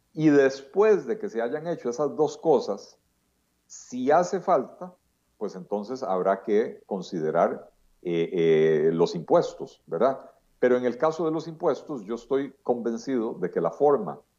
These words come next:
de incrementar la recaudación es,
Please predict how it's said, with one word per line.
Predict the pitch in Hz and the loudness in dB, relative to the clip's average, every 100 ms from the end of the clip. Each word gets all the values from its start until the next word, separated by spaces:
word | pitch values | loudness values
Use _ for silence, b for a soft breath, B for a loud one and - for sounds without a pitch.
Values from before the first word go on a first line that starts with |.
| _ | _
de | 202 - | -4 -2
incrementar | 208 - - 95 90 113 | -2 0 0 -2 -2 0
la | 127 | 0
recaudación | 123 123 127 127 127 127 95 - - _ _ _ _ | -2 -2 -4 -4 -4 -2 -2 -4 -16 _ _ _ _
es, | 110 110 117 - - | 4 4 4 -4 -18